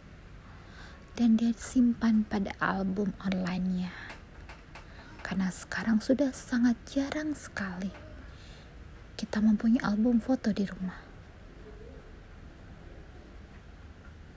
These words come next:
Mungkin itu adalah salah satu cara dia punya koleksi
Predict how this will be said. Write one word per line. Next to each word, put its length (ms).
Mungkin 240
itu 160
adalah 240
salah 240
satu 320
cara 800
dia 240
punya 320
koleksi 800